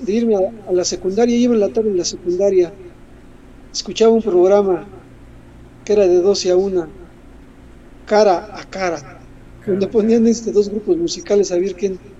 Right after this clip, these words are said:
Speaker 1: quién recibía más, este, llamados telefónicos. Y en ese tiempo, pues, eran los Creedence,
Speaker 2: Los
Speaker 1: el Deep
Speaker 2: Kings.
Speaker 1: Purple, Black Zappa,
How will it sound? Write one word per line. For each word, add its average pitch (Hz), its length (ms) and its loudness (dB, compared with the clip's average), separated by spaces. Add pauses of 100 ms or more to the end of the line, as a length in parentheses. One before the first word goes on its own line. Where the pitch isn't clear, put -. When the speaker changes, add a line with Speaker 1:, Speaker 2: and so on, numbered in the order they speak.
(260)
Speaker 1:
quién 208 140 -2
recibía 185 400 0
más, 180 240 0
este, - 280 -10 (480)
llamados 175 440 -2
telefónicos. 147 580 -10 (1600)
Y 285 60 -2
en 285 80 0
ese 240 140 -2
tiempo, 247 240 0
pues, 175 180 -6
eran 208 220 4
los 170 200 0
Creedence, 190 880 0 (1900)
Speaker 2:
Los 131 80 -12
Speaker 1:
el 170 100 -6
Deep 165 240 -6
Speaker 2:
Kings. - 20 -10 (260)
Speaker 1:
Purple, 170 400 -2 (140)
Black 170 220 -6
Zappa, 151 760 -8